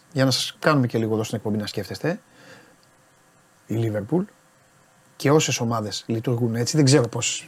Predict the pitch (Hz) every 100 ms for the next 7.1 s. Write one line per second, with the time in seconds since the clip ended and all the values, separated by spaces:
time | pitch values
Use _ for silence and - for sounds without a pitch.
0 | 165 - 110 - 110 113 104 107 107 98
1 | 101 147 - - - - - - - -
2 | - - 135 127 139 127 110 95 95 101
3 | 127 180 - _ _ _ - 104 104 104
4 | 95 - - 214 - _ _ _ _ _
5 | _ _ 143 110 127 127 180 254 _ _
6 | _ _ _ _ _ 98 101 120 127 202